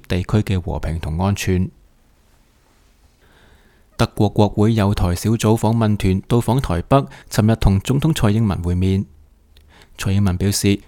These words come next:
今次係疫情以嚟首度有德國國會議員訪台，而且係跨黨派議員組成，格外具有意義。佢話台灣同德國唔只係共享民主自由價值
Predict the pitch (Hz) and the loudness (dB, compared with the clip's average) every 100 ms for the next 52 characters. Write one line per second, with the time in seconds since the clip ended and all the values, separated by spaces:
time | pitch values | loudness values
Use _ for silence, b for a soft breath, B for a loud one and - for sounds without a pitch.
0 | - - 170 131 107 104 104 - 92 95 | -4 0 2 4 4 4 2 0 0 2
1 | 110 101 - - 131 143 107 95 92 113 | 4 2 2 0 0 4 4 2 0 -2
2 | - 98 - 95 101 104 95 87 82 98 | -2 -2 -2 -2 0 0 0 -2 -2 -2
3 | 110 - 92 - - - - 104 170 139 | -2 0 0 -2 -8 -14 -6 0 2 4
4 | 107 - 147 - 113 104 92 92 90 82 | 2 2 2 2 2 2 2 2 0 0
5 | 80 98 - 98 95 - - 104 98 87 | 0 0 0 0 -2 -12 -6 -4 -2 -2
6 | - 87 92 101 104 101 101 - B B | 0 0 2 2 2 2 2 0 B B
7 | B - 131 135 117 110 98 107 151 139 | B 0 4 6 4 4 2 4 4 2
8 | 95 110 135 120 120 B - 107 101 156 | 0 0 2 4 4 B -4 -2 2 4
9 | 127 107 - 107 101 143 127 92 - 135 | 4 4 2 2 4 4 2 2 4 2
10 | - 98 78 - 101 - | 2 -2 -2 0 -2 0